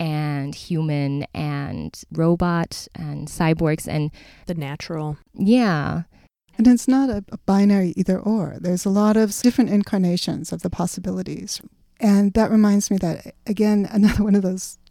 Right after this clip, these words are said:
Speaker 3: changes, to me, significant changes between the anime and the live action in Ghost in the Shell is that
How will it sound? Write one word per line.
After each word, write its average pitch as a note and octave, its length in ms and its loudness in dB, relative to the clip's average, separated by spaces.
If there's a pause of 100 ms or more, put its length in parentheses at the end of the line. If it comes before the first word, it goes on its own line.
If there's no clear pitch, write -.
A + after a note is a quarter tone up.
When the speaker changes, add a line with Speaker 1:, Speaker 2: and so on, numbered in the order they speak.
Speaker 3:
changes, - 1000 -4
to G#3+ 100 -4
me, G3+ 100 4
significant G3 560 -4
changes B3 360 -2
between F#3 300 -4
the F3+ 60 -2
anime F#3+ 260 0
and F#3 400 -4
the F#3 80 -4
live F#3 220 -4
action F3+ 460 -4
in F3 140 -2
Ghost F3 260 -6
in F3 60 -4
the F3+ 80 -4
Shell A3 300 -2
is F#3 140 -4
that F#3+ 160 0